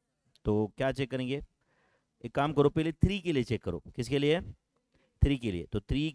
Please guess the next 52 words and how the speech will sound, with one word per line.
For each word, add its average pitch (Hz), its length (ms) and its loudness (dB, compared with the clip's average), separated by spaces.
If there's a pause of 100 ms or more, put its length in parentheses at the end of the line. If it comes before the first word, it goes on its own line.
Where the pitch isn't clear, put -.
के 156 140 -4
लिए, 151 120 -6
अभी 120 220 -2
वैसे 127 240 0
none 147 140 0
of 151 100 2
these 151 160 4
नहीं 156 140 0
है 156 80 2
इसमें, 151 280 -4 (540)
तो - 60 -2
थ्री 160 240 4
के 160 100 -2
लिए 170 120 0
tally 160 240 0
हुआ 165 240 10
तो 185 240 2 (120)
B 147 360 -2
and 165 120 -4
C 180 80 0
में 175 80 0
से 180 160 2
एक 165 80 -2
रहेगा, 170 360 4 (560)
नहीं 165 180 2
हुआ 143 160 8
तो 165 140 4
A 185 140 4
and 190 180 0
D 190 100 4
में 180 140 2
से 170 140 4
एक 156 80 -2
रहेगा। 147 300 0 (600)
तो 110 60 -2
चलो, 95 320 0
for 135 200 6
x 143 260 -2
is 135 120 -2
equal 139 200 4
to 143 60 6
three, 104 240 -2 (420)
चलो, 120 80 -4
tally 127 240 -4
करेंगे 147 300 2
क्या? 92 140 -4 (680)
बोलो, 120 160 8
थ्री 156 240 4
क्यूब 151 300 6
कितना 143 280 -2
आता 151 100 0
है? 156 160 -4